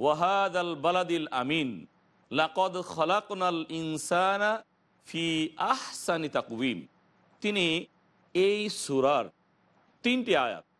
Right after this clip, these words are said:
"ওয়াত্তিন, ওয়াজ্জাইতুন, ওয়াতুর সিনিন", এখানে বেশ অনেকগুলো তিনি শপথ খেয়েছেন, শপথ ব্যবহার করেছেন। আর শপথ সম্পর্কে আমাদের ধারণা আছে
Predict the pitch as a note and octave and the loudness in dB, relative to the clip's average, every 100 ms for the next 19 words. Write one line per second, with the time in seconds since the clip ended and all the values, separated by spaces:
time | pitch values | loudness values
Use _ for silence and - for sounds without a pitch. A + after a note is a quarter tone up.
0 | - D3+ F3 - F#3 G3+ G3+ F#3+ D#3 C#3+ | -2 0 0 -4 -2 0 0 2 2 2
1 | - C#3+ C3 F3 G#3 A3 - _ _ - | 0 0 2 2 2 -2 -8 _ _ -2
2 | C3+ F#3 G3 E3+ - D3 C#3+ D3+ G2+ - | 0 4 4 4 0 0 2 0 -2 -8
3 | _ _ A3 B3 A3+ - E3+ F3 A#3+ C4 | _ _ 0 0 0 -2 -2 0 0 0
4 | A3+ A3 F#3 F3 E3+ E3 G#3 G3+ - C#3 | 0 0 -2 -4 -2 0 0 -4 -4 -2
5 | A#2+ G2+ D2+ _ _ _ - - F3+ G#3+ | -2 -4 -14 _ _ _ -4 0 2 2
6 | A3 F3+ E3+ E3+ D3 C3+ B2 F2+ - _ | 0 2 2 0 -2 -4 -6 -12 -16 _
7 | - F3+ - F#3+ G#3+ - G3+ F#3+ E3+ E3 | -2 -2 0 -2 -2 -4 -4 -2 0 0
8 | E3+ D3 C#3 B2 D#3+ F3+ - B2 | 0 2 2 2 0 0 -2 -4